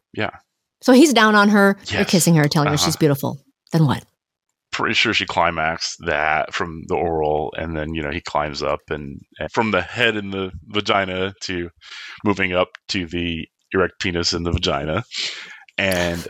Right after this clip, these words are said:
Speaker 1: <laughs> I don't, I'm sorry. I don't know how, I'm not very
Speaker 2: You're
Speaker 1: good
Speaker 2: so
Speaker 1: at talking
Speaker 2: cute.
Speaker 1: about this stuff, but yeah, so they were, you know,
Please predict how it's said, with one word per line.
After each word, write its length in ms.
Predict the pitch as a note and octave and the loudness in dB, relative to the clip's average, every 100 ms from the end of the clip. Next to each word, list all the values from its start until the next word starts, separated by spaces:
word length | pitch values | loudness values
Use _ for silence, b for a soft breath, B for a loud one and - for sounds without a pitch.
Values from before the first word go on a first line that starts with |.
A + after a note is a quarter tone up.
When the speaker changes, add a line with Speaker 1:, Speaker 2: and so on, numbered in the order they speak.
| - | -14
Speaker 1:
<laughs> 60 | - B B B B B B | -6 B B B B B B
I 200 | G#3 F#3 | 4 4
don't, 160 | A3 F3 - | 4 2 2
I'm 140 | A3+ | 0
sorry. 560 | - C#3 A2+ G#2 G#2+ A#2 | 0 4 6 6 4 2
I 60 | |
don't 100 | C#3+ | 4
know 80 | C3+ | 4
how, 140 | B2 | 4
I'm 160 | A2+ C3+ | 4 4
not 160 | D3 C#3+ | 4 4
very 140 | A#2+ | 4
Speaker 2:
You're 100 | G#3 | 6
Speaker 1:
good 100 | G#3 D3+ | 6 4
Speaker 2:
so 60 | |
Speaker 1:
at 40 | G#3+ | 4
talking 140 | - A#3+ F#3 | 4 6 6
Speaker 2:
cute. 120 | F#3+ | 4
Speaker 1:
about 180 | - F#3+ | 0 0
this 160 | A2 - | -6 -2
stuff, 240 | A2 G2 - | 2 2 2
but 120 | A2 B B - | -2 B B 2
yeah, 140 | A2+ | 2
so 120 | - A2+ | 2 4
they 100 | A2+ | 4
were, 200 | A2 G#2+ | 4 2
you 80 | G#2 | -2
know, 140 | D#2+ | -4